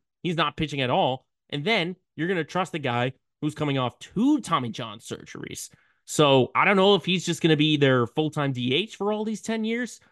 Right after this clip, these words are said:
but I'm not gonna come out here and say, "Oh, Ohtani makes the Dodgers World Series favorites." I mean, that's probably what Vegas wants you to think and all the, uh, odds makers want you to think. But I'm here to tell you, uh, don't bank on it just yet, 'cause we've seen these loaded teams before.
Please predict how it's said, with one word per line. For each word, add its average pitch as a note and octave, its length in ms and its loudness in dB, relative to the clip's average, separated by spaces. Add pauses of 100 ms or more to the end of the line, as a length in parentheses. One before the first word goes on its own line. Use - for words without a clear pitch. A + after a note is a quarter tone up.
(360)
but F3+ 200 0 (120)
I'm F3 180 2
not C4 160 2
gonna E3 140 2
come C3+ 200 0
out A2+ 160 -2
here A2+ 160 -10
and A2 100 -14
say, A2+ 440 -2
"Oh, C3+ 380 4
Ohtani D#3 380 2
makes C3+ 260 2
the D3 80 -2
Dodgers C3+ 440 2
World C3+ 280 2
Series C3+ 340 -4
favorites." C#3 540 -6 (240)
I - 80 -2
mean, C#3+ 380 0
that's C#3 200 0
probably D3 260 2
what B2 180 2
Vegas C#3 480 -2
wants A2+ 240 -14
you G2 100 -12
to G2 80 -18
think A#2 240 -4
and C#3 80 -2
all C3+ 160 0
the, C3 240 6
uh, A#2 240 4
odds D3+ 280 4
makers B2 400 -2
want G#2+ 280 -12
you G#2+ 60 -6
to G2 120 -10
think. C#3+ 320 -4 (540)
But C#3+ 100 4
I'm G#3+ 140 4
here A#3+ 160 6
to A3 80 2
tell A#3 240 2
you, G#3+ 120 6
uh, E3 300 0 (120)
don't G3 280 4
bank B3 300 2
on A3+ 160 0
it G3+ 100 -2
just G#3+ 240 -2
yet, A3+ 320 -2 (380)
'cause F3+ 160 -2
we've G#3+ 160 -6
seen A#3 280 -2
these A3 220 0
loaded G#3+ 300 2
teams G#3+ 240 -6
before. G3 540 4